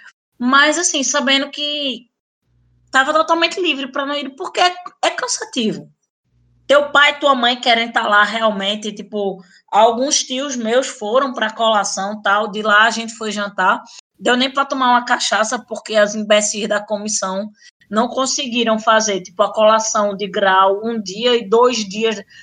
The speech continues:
Fizeram a colação de grau um dia antes do baile, então a gente não pôde nem encher a cara no dia da colação,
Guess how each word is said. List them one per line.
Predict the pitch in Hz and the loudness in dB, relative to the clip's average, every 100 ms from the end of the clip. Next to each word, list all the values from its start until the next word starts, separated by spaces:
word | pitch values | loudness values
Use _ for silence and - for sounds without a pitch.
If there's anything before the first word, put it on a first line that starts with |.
| - | -8
Fizeram | 254 277 277 | 0 2 2
a | |
colação | 269 269 262 269 | 0 -2 -2 -2
de | 262 | 0
grau | 254 240 | 2 2
um | 294 254 | 2 -4
dia | 269 269 | -2 0
antes | 262 - | 0 -4
do | 277 | -6
baile, | 233 220 190 202 | 0 2 2 0
então | 226 | 0
a | 226 | 0
gente | 240 | -2
não | 254 | -10
pôde | 247 247 | -4 -4
nem | 240 254 | -2 -4
encher | 254 - | -4 0
a | 262 | -2
cara | - 233 220 220 | 0 4 4 4
no | 220 | 0
dia | 214 226 | -2 -2
da | 233 | 0
colação, | 233 226 233 - 185 180 | 2 2 2 0 -6 -12